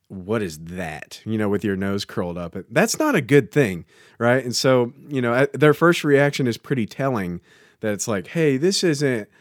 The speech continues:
like the meat buffet that I had in Egypt. This stinks." And, you know,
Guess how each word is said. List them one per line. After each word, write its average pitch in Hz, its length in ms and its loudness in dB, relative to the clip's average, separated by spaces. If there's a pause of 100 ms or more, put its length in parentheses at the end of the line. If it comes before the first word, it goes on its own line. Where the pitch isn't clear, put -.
(280)
like 131 280 0
the 123 120 0
meat 127 360 2
buffet 113 800 4
that 110 180 0
I 127 140 -2
had 127 220 0
in 92 140 -4
Egypt. 95 580 -6
This 135 180 -4
stinks." - 760 -8
And, 92 440 -12 (760)
you 113 120 -10
know, 98 420 -6